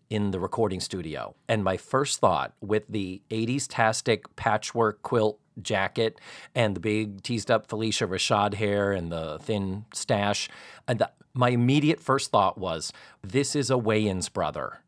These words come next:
This is a, a joke character, a, a spoof of a pop star from In Living Color." Like, uh, okay, i-, is that Sean or, or is that Marlon?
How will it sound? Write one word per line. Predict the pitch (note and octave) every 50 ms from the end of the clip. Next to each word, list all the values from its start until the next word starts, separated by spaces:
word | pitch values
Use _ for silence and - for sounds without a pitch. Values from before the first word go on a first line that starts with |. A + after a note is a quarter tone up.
| _ _ _ _ _ _ _ _ _ _ -
This | G#2 G#2+ A#2+ A#2+ -
is | D#3 C#3+ B2+ - -
a, | - B2 A2 A2 - -
a | A2+ G#2+
joke | F#2 F2 - B2+ A2+ C3+ D#3+ - - - - -
character, | - C#3 B2 A2+ A2+ A2 G#2 - - B2+ A2+ A2 A2+ G#2+ A2 - - - -
a, | A2 A2 -
a | C3 A#2
spoof | - - - - - D3 D3 D#3 E3 - - -
of | A2+ G#2+
a | A2+ G#2+
pop | - - - A#2+ A#2+ A#2+
star | - - - - G#2 F2+ E2+ D#2+ E2 - - - - - - - _ -
from | - - C#3+ A#2+ A2+
In | A2+ G#2+ G#2+
Living | G#2+ G#2 F#2 G2+ G2+ G2+
Color." | - A2+ F#2+ D#2+ C2 - - - _ _ _ -
Like, | G#2+ G2 - _ _ -
uh, | A#2+ - -
okay, | A2 - - -
i-, | - C#3
is | - A#2+ G#2
that | B2+ A2+ - -
Sean | - - D#3 D3 D#3 D#3 D#3 D#3+ -
or, | - C3 C3+
or | C3 A#2+
is | A#2 G2
that | G#2 G2+ G2+ -
Marlon? | G#2+ G#2 F#2+ F#2+ F2+ E2+ D2 D2 A#1+ G#1